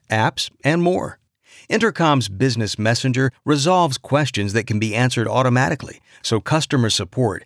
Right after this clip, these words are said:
feels less like Groundhog Day <laughs> and more like help is on the way.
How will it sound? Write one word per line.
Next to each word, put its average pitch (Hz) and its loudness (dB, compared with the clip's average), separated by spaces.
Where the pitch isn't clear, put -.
feels 143 0
less 127 2
like 110 0
Groundhog 101 0
Day 98 -2
<laughs> - -8
and 147 2
more 151 2
like 113 0
help 196 -2
is 98 -4
on 143 2
the 139 2
way. 85 -8